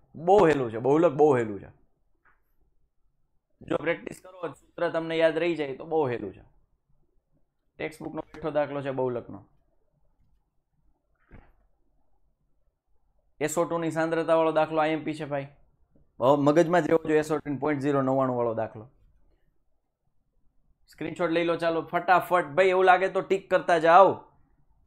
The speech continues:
ટેક્સ્ટબુક લઈ લો. આ આઈ એમ પી છે, ખૂટતી આવૃત્તિ. મેં તમને કીધું મધ્યક, બહુ, મધ્યસ્થના બે ખૂટતી આવૃત્તિ ને મધ્યકની એક ખૂટતી આવૃત્તિ.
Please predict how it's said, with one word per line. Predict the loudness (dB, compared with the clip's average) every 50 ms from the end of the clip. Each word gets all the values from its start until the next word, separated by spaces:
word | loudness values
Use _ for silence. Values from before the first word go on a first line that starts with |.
| _ _
ટેક્સ્ટબુક | -14 -14 -12 -6 -2 -2 -2 0
લઈ | 0 0 2
લો. | 4 6
આ | 6 6 6 6 4 4 4 6 6 4
આઈ | 4 2
એમ | -2 -4
પી | -6 -6 -6
છે, | -6 -8 -6
ખૂટતી | -6 -6 -6 -2 2 2
આવૃત્તિ. | 2 4 2 0 -4 -6
મેં | -6 -6 -6
તમને | -6 -6 -6
કીધું | -6 -6 -2 -2 0
મધ્યક, | 0 0 2 2 4 4 4 4 2 -4 -8 -2
બહુ, | 2 4 4 4 4
મધ્યસ્થના | 4 2 2 4 4 2 2 2 0 0 2 2 4
બે | 6 6 6
ખૂટતી | 6 6 2 -2 2 6 6
આવૃત્તિ | 6 6 4 2 0 0
ને | 2
મધ્યકની | 2 2 4 4 2 2 0 0 -2
એક | -2 -2 -2
ખૂટતી | -4 -6 -6 -2 0 2
આવૃત્તિ. | 4 4 4 2 -2 -6 -12 -18